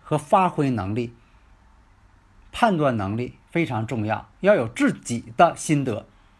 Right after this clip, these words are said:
在以前，你像讲这个，呃，康熙，康熙皇帝呢，他年龄不大的时候，他就有这个专门儿，呃，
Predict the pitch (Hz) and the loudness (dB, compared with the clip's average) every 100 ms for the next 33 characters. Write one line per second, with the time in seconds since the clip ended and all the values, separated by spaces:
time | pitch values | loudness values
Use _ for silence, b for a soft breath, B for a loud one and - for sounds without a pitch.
0 | _ _ _ _ - _ _ _ _ - | _ _ _ _ -20 _ _ _ _ 2
1 | 151 123 135 131 139 127 139 135 127 110 | 2 2 0 2 2 0 2 2 2 2
2 | 104 107 131 120 120 107 B B B 113 | 2 0 0 2 2 2 B B B 0
3 | 107 113 147 131 135 120 - _ _ _ | 0 0 -2 -2 -4 -6 -8 _ _ _
4 | _ b b b - 165 165 170 143 127 | _ b b b 0 0 2 -2 0 0
5 | 127 147 139 127 120 113 _ _ _ _ | 2 0 0 2 0 -4 _ _ _ _
6 | _ - 160 131 156 175 - - 220 190 | _ -2 2 4 4 0 -4 2 4 4
7 | 117 - 117 101 113 - _ _ _ _ | 0 -2 -4 -2 -2 -4 _ _ _ _
8 | 185 214 160 101 107 117 117 156 139 131 | 0 2 0 0 2 2 2 -2 0 0
9 | 120 165 160 127 139 151 B B B B | 2 2 2 4 4 2 B B B B
10 | 113 107 104 101 101 | 0 2 2 0 -2